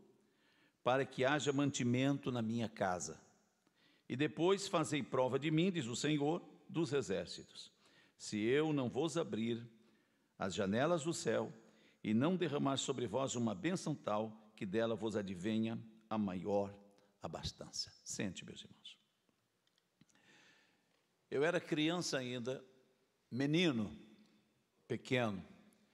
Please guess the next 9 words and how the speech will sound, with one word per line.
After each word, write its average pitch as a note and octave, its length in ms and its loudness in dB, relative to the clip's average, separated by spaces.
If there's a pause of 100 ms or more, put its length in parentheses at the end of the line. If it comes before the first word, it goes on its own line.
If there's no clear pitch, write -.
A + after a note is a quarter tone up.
(760)
Meu C#3 160 -2
pai D3+ 220 2
tinha C#3+ 520 0 (120)
uma B2 240 -4
oficina A#2+ 800 -4 (1400)
de F#2+ 160 -8
eletrônico, B2+ 680 -2
ele G#2+ 100 -2
consertava, G#2 760 -4